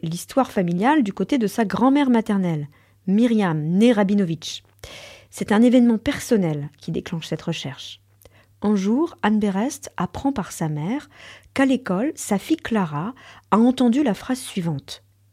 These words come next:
Parce qu'on n'aime pas trop les juifs à l'école. » Anne Berest se retrouve alors dans l'incapacité d'évoquer avec sa fille ce qui s'est passé.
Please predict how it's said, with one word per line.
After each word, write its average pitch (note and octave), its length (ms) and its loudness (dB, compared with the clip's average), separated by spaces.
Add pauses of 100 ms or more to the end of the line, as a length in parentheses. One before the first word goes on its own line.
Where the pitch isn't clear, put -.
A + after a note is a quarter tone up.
(400)
Parce C#4 360 -2
qu'on C4 160 0
n'aime A#3 200 6
pas C4 160 -2
trop C#4 240 0
les A3 120 4
juifs F3 500 -6 (100)
à F3+ 80 2
l'école. » F3+ 480 -4 (1040)
Anne A#3 160 2
Berest C#4+ 320 2
se - 100 -4
retrouve A3 400 -2
alors G#3+ 360 2
dans F3+ 120 2
l'incapacité B3 880 0
d'évoquer A3 440 0
avec D#3+ 220 -2
sa D#3+ 160 -10
fille C#4+ 440 -2 (180)
ce - 120 -18
qui G#3 120 -6
s'est C4+ 160 -2
passé. F#3 420 -4